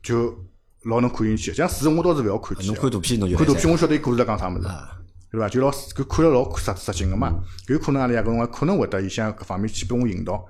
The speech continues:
Speaker 2: 嗯。
Speaker 1: 但是呢，有可能作为爸爸嘛，
Speaker 2: 嗯。
Speaker 1: 伊种对小人沟通，勿像阿拉现在八零后，搿辰光可能比较含蓄。
Speaker 2: 嗯。
Speaker 1: 伊老多物事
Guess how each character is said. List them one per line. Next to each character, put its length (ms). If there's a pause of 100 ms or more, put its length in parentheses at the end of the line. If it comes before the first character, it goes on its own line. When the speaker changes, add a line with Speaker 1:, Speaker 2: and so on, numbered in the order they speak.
Speaker 2:
嗯。 220
Speaker 1:
但 120
是 80
呢， 200 (260)
有 100
可 160
能 240 (420)
作 140
为 160 (180)
爸 140
爸 180
嘛， 160 (120)
Speaker 2:
嗯。 200 (600)
Speaker 1:
伊 80
种 360
对 100
小 180
人 200
沟 160
通， 200 (340)
勿 80
像 120
阿 60
拉 60
现 100
在 60
八 120
零 180
后， 60 (420)
搿 40
辰 100
光 100
可 140
能 100
比 60
较 140
含 200
蓄。 300 (200)
Speaker 2:
嗯。 280
Speaker 1:
伊 100
老 140
多 100
物 80
事 120